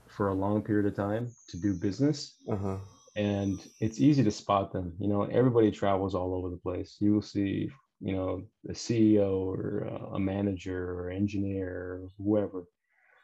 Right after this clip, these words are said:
Speaker 1: Everybody's always traveling all over the place. Um, so yeah, we always kinda,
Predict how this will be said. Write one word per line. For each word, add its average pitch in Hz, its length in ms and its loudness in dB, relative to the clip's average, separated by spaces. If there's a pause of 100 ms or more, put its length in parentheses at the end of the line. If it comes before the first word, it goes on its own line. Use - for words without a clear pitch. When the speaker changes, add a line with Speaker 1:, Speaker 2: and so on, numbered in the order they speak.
(260)
Speaker 1:
Everybody's 135 360 8
always 110 240 6
traveling 98 320 0
all 95 160 -2
over 92 100 -2
the 90 60 -10
place. 92 480 -8 (200)
Um, 104 560 -6 (880)
so - 140 -2
yeah, 101 200 6
we 101 120 2
always 113 240 4
kinda, 98 320 0